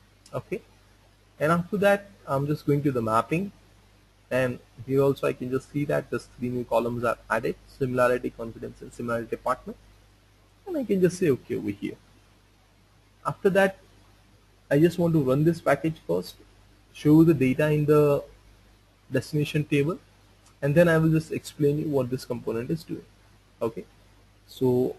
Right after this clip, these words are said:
I'm just, uh, executing this package. I'm just setting it as a startup object, and I'm just executing this package. Once I execute it,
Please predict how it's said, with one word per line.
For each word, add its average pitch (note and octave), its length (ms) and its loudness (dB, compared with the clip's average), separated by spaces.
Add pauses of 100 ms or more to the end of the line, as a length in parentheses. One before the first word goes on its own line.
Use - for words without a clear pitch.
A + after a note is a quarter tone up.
I'm C#3 120 -6
just, D3+ 320 -6
uh, C#3 220 2 (220)
executing C#3+ 580 -6
this D3 160 -2
package. - 380 -4 (100)
I'm A#2+ 80 -10
just B2+ 160 -6
setting B2+ 280 -2
it C3 80 -4
as B2 120 -2
a A2+ 60 -14
startup A#2+ 420 -6
object, C3 340 -6 (280)
and B2+ 100 -10
I'm B2+ 120 -10
just C#3 140 -16
executing C3+ 460 -14
this C3+ 160 -12
package. - 320 -10 (1900)
Once C#3+ 280 -6
I E3 40 2
execute D3+ 540 -2
it, G#3 160 6